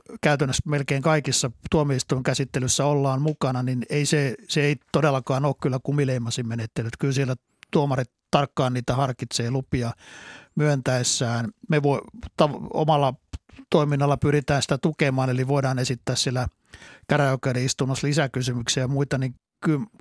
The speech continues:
itselläni ainakin on aika vahva luotto siihen, että, että kun tuomioistuin sitä jotain lupakysymystä arvioi, he aidosti perustaa sen niihin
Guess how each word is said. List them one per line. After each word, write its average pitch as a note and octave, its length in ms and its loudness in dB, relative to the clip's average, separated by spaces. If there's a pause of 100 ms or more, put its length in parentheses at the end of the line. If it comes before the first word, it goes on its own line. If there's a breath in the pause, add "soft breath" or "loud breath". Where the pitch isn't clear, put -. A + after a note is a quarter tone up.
itselläni E3+ 440 4
ainakin C#3+ 380 2
on C#3+ 60 0
aika D3 280 2
vahva D3+ 300 4
luotto C#3 320 0
siihen, C3 360 0
että, A2+ 420 -8 (640 loud breath)
että C#3 240 -2
kun D3 300 0
tuomioistuin C#3 720 2
sitä C3 320 -2
jotain C3+ 360 0
lupakysymystä C3+ 1300 -2
arvioi, B2+ 600 0
he B2+ 100 -2
aidosti C#3 500 0
perustaa C3+ 560 0
sen B2 200 -2
niihin B2 380 -2